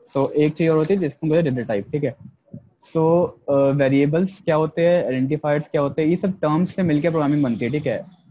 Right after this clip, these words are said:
और इन सबको collectively हम tokens भी कहते हैं, ठीक है? तो कभी आपसे पूछा जा सकता है ना कि what are tokens in C plus plus, तो C plus plus में इनको tokens कहते हैं, सबके combination को, ठीक है? So variables क्या होते हैं? Like हमारे, अ, like school में और tenth class में एक chapter होता था algebra करके, ठीक है? टेंथ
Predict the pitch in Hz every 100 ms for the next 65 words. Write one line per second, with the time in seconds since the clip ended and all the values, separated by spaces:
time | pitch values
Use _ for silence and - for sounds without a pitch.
0 | - 143 170 - 160 165 175 - 190 170
1 | 135 131 160 170 185 190 160 127 147 165
2 | 143 113 - 110 135 131 110 - 131 135
3 | 143 139 - - - 135 151 139 131 -
4 | 131 160 - _ _ _ 139 135 135 156
5 | 123 120 139 135 135 139 135 127 131 123
6 | - 123 - - - 170 170 151 156 170
7 | 160 165 139 131 127 123 120 139 - 147
8 | 127 120 117 117 117 104 104 135 127 -
9 | _ _ _ _ _ _ - 190 160 156
10 | 160 175 - 156 117 - 110 120 _ -
11 | 175 180 175 175 185 - - 139 143 143
12 | 143 - _ 120 127 131 131 139 131 -
13 | 135 139 139 135 135 135 127 131 127 131
14 | 139 139 117 - 135 123 127 139 127 120
15 | 120 123 120 120 104 113 127 123 123